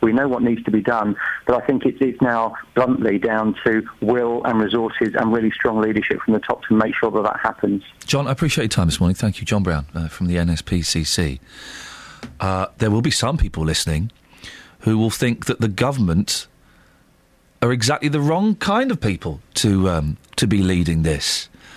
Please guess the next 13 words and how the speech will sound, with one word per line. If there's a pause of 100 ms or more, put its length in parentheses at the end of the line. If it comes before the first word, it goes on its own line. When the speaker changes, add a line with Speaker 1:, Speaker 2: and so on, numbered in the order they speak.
(160)
Speaker 2:
There
are
some
people, (560)
uh,
who,
who,
who (320)
believe
there
is
a
conspiracy